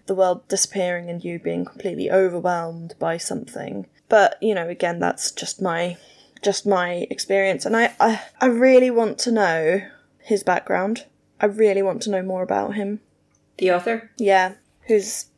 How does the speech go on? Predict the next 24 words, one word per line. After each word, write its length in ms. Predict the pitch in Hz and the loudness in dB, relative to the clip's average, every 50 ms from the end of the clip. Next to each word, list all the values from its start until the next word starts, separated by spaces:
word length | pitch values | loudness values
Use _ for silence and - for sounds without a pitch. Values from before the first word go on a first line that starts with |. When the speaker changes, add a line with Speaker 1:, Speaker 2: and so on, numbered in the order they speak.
| _ _ _ | _ _ _
Speaker 1:
name 280 | - 214 208 196 196 196 | -2 0 0 0 2 0
I 60 | 190 | 0
didn't 220 | 190 - 190 - - | 0 0 0 0 -2
say 200 | - 214 196 190 | 0 0 0 0
'cause 160 | - - - | 0 -6 -8
I've 80 | 190 185 | -8 -6
forgotten 300 | - 208 196 196 - 214 | -6 0 0 0 0 0
it 80 | 202 - | -4 -4
already. 360 | - 208 196 196 190 190 202 - | 0 0 0 0 0 -4 -6 -10
Kawaguchi. 760 | - - 233 220 214 208 - 208 196 - - - 180 175 180 - - - | -8 -2 0 0 0 2 0 -2 -2 -4 -8 -8 -8 -8 -10 -12 -14 -14
To-, 280 | - - 202 202 - _ _ _ _ _ _ | -8 -8 -8 -8 -8 _ _ _ _ _ _
Toshikazu 640 | - - 277 - 302 277 - - 226 220 226 233 208 | -6 -6 -4 -4 -4 -6 -4 -4 -4 -4 -2 -4 -6
Kawaguchi. 760 | 208 - 214 196 208 202 214 196 - - - - - - 233 - | -6 -6 -8 -6 -6 -4 -6 -6 -6 -6 -8 -8 -8 -8 -6 -6
Speaker 2:
Mm-hmm. 360 | 208 208 220 220 208 214 214 - _ - | -6 -6 -4 -6 -8 -8 -14 -20 _ 0
Speaker 1:
There's 160 | 233 226 - | 2 2 2
so 300 | - - 269 247 233 233 | 4 4 6 6 6 6
much. 600 | 226 220 202 - - - - - - - - - _ _ _ | 4 4 2 0 0 -4 -4 -4 -4 -4 -6 -10 _ _ _
It 140 | - 202 - | 0 0 2
covers 320 | - 247 240 233 226 226 | 2 0 0 0 0 -2
such 340 | - - 240 214 226 - - | 2 2 2 2 0 -4 -4
broad 380 | - 226 226 220 220 214 214 208 | 2 6 6 8 8 8 6 4
themes 880 | - - - 226 208 185 165 165 170 170 175 180 185 - - - - - _ _ | -2 -2 0 0 0 0 -2 -4 -4 -4 -4 -6 -6 -6 -6 -6 -6 -8 _ _
that 160 | - 208 170 | 0 2 2
you, 280 | 196 214 214 208 202 | 0 -4 -4 -4 -6